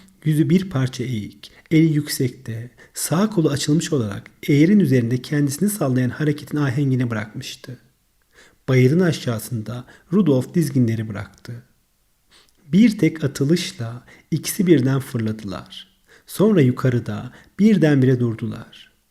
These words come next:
Emma'nın büyük mavi tülü aşağı kaydı. Ekim'in ilk günlerindeydiler. Kırların üzerinde sis vardı. Ufukta, tepelerin çevresine doğru buharlar uzanıyordu.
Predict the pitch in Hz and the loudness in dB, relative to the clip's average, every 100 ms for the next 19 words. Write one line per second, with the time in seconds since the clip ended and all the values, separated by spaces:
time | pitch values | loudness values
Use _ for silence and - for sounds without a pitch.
0 | _ _ _ - - 165 214 151 107 104 | _ _ _ -14 2 6 6 6 2 -2
1 | 123 - _ - 151 202 131 127 135 185 | -6 -14 _ 0 2 4 4 4 4 2
2 | 190 117 113 123 - 120 113 - 113 123 | 0 -4 -4 -6 -4 -4 -6 -10 -10 -12
3 | 113 127 _ _ _ _ _ _ _ _ | -16 -18 _ _ _ _ _ _ _ _
4 | _ - _ - 196 185 214 196 214 - | _ -20 _ 0 0 4 4 4 2 -4
5 | - 196 185 - 131 120 113 107 104 104 | -4 -2 -2 0 2 2 -2 -4 -6 -8
6 | 123 127 - - _ - - - - 139 | -12 -14 -16 -20 _ -20 -20 -10 -2 2
7 | 151 190 147 135 135 139 - 123 - 104 | 4 6 4 4 2 0 -4 -6 -8 -12
8 | 113 113 - 123 - _ _ - - 135 | -12 -14 -16 -18 -20 _ _ -8 -6 -6
9 | 127 - 110 110 - - _ - - 127 | -6 -6 -6 -6 -12 -20 _ -6 0 2
10 | 131 180 185 139 131 131 143 170 139 117 | 4 2 2 2 2 2 0 2 2 0
11 | 107 110 - 131 170 175 147 117 107 101 | -2 -4 -4 0 2 4 2 0 -4 -6
12 | 101 120 - 127 | -8 -12 -14 -16